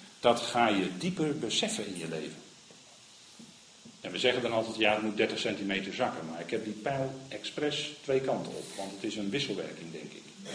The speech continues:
Dat wat in jouw hart zit, bepaalt ook je denken. En wat uit je hart voortkomt, dat komt ook in je gedachten.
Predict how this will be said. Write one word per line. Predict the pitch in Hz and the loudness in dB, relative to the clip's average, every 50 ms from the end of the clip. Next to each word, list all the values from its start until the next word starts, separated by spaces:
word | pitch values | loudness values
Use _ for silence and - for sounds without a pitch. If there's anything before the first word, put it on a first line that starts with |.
| - - - - - - - | -8 -8 -8 -10 -10 -8 -2
Dat | - 135 143 139 | -2 0 0 0
wat | 135 123 135 | 0 0 2
in | 127 113 | 2 4
jouw | 101 92 - | 4 2 2
hart | - - 175 175 - | 2 0 0 0 2
zit, | - 175 208 - 190 - - - - - - - - - - - - - - - - - - - - - - - - - - - - - - - - - - | 2 2 2 2 0 -4 -8 -12 -14 -18 -20 -20 -20 -20 -20 -20 -20 -20 -20 -20 -20 -20 -20 -20 -20 -20 -20 -20 -20 -20 -20 -20 -20 -20 -20 -20 -20 -4 -2
bepaalt | 120 - - 104 95 - 131 | -2 0 2 0 0 0 0
ook | 113 113 | -2 -2
je | - 131 | 0 2
denken. | 127 143 139 - - - - - - - - - - - - - - - - - - - - - - - - - - - - - - - - - - - | 2 2 2 0 -2 -8 -10 -14 -16 -20 -20 -20 -20 -20 -20 -20 -20 -20 -20 -20 -20 -20 -20 -20 -20 -20 -20 -20 -20 -20 -20 -20 -20 -20 -20 -20 -8 -4
En | 92 90 92 | -2 0 0
wat | 101 92 98 | 0 2 2
uit | 101 92 98 - | 2 0 0 -2
je | 95 - | -2 0
hart | - 120 120 - | 0 0 0 0
voortkomt, | - 127 127 139 131 - 143 135 135 135 127 - - - - - - - - - - | 0 2 2 2 2 2 2 2 2 0 -2 -6 -8 -10 -12 -16 -18 -20 -20 -14 -2
dat | - - - | -2 0 0
komt | - 101 92 - | 0 -2 0 0
ook | 95 92 - | 0 0 0
in | 113 104 | -2 -2
je | 107 107 | -2 -2
gedachten. | 113 107 123 110 - - - | -2 -2 -2 -2 -2 -6 -10